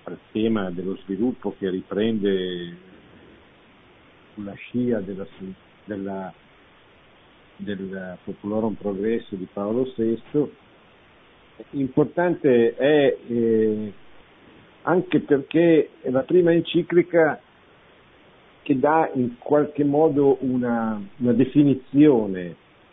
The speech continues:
della dottrina sociale. Nella Sollecitudo Re Socialis noi troviamo questa frase, dice, la dottrina, qui il Papa dice: "La dottrina sociale non è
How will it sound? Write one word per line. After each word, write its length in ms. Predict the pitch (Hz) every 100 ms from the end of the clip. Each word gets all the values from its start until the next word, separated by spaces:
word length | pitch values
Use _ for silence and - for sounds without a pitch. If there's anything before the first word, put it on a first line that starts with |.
| _ _ _ _ _
della 300 | 107 104 104
dottrina 560 | 101 - 110 107 104
sociale. 580 | 95 87 - 92 76 76 - _ _ _ _ _ _ _ _ _ _ _ _ _ _ _ _ _ _ _ _ _
Nella 220 | 131 143
Sollecitudo 720 | 151 160 156 - 151 185 156 139
Re 140 | 160
Socialis 560 | - 170 175 175 147 123
noi 220 | 147 165
troviamo 680 | 147 147 139 139 151 147 117 - _ _ _ _ _ _ _ _ - - - _ _ _
questa 280 | 113 - 139
frase, 500 | - 151 131 117 127
dice, 400 | 120 131 131 -
la 120 | 127
dottrina, 460 | 131 131 - 165 127 113 -
qui 100 | 165
il 80 | 131
Papa 260 | 170 165
dice: 260 | 143 135 143
"La 240 | 127 123
dottrina 240 | 135 143 175
sociale 420 | - 185 160 143
non 220 | 139 170
è 300 | 190 160 123